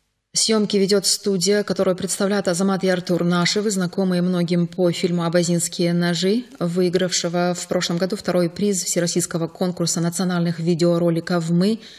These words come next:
среди профессионалов в номинации «Документальные ролики» и ставшего также победителем народного голосования в этой же номинации.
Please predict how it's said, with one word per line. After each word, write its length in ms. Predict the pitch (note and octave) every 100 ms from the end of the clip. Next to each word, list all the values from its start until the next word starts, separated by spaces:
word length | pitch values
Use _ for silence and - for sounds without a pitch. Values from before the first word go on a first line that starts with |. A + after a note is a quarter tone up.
| - _
среди 400 | - F3+ E3 F3
профессионалов 800 | E3+ F3 E3+ F3 F#3+ A3 G3 D#3+
в 60 | E3+
номинации 500 | E3+ F3 F#3+ - D#3+
«Документальные 720 | E3 E3 D#3+ F3 E3+ E3 E3
ролики» 400 | G#3+ G3+ E3+ E3
и 320 | - F3+ D#3+
ставшего 500 | - - G#3+ - E3+
также 300 | F3 F#3+ F3
победителем 540 | E3+ E3 E3+ F#3+ F3+
народного 400 | E3 E3 E3 D#3+
голосования 520 | D#3+ D#3 - F3+ G3+ E3+
в 60 |
этой 180 | E3 D#3+
же 100 | D3+
номинации. 640 | D#3+ D#3 D3 C3+ - C#3+